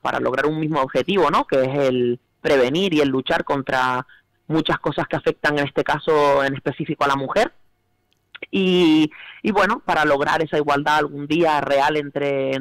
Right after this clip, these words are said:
hombres y mujeres, que es por lo que se mueven este tipo de redes, ¿no? Y ahí estamos en la lucha y, y, y como te digo, todos a una, da igual el partido político que seamos, tenemos una unión muy, muy fuerte, que espero que nunca acabe,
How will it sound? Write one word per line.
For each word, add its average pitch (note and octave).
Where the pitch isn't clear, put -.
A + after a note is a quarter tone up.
hombres D#3
y E3
mujeres, D3
que D#3+
es C#3+
por D3
lo C#3
que C#3
se D3+
mueven C#3+
este C#3
tipo D3
de C#3
redes, C#3
¿no? G#3
Y C3
ahí C3
estamos C#3+
en C#3+
la C3
lucha G3+
y, D3+
y, D#3
y C#3+
como C#3
te C#3+
digo, D#3+
todos E3
a D#3
una, G3+
da D3
igual D3
el C#3
partido C#3+
político C#3+
que C#3
seamos, D#3+
tenemos C#3
una C#3+
unión C3+
muy, D3
muy E3+
fuerte, E3
que G3
espero C#3+
que C#3+
nunca C#3
acabe, E3+